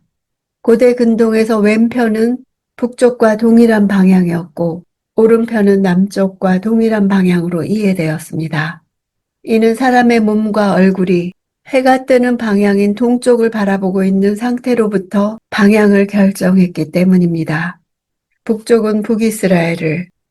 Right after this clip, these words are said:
남쪽은 남유다를 각각 상징합니다.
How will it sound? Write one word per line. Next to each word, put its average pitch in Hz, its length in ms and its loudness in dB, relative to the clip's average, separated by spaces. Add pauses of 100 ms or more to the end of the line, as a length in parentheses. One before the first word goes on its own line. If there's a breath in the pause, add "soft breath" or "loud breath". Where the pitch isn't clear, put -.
(100)
남쪽은 214 640 0
남유다를 196 680 2
각각 185 400 -4
상징합니다. 175 1080 -6